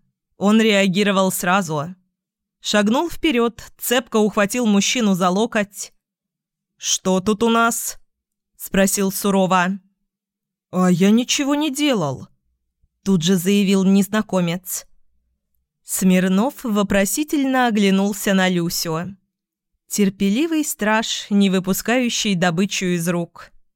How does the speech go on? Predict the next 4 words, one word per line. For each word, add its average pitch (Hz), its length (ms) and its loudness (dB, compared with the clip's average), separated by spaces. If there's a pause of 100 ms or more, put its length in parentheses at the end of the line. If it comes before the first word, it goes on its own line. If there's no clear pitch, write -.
(880)
«Гражданин 214 920 2
цитирует 226 1000 -2 (600)
письмо 220 440 0
Синички», 180 960 -4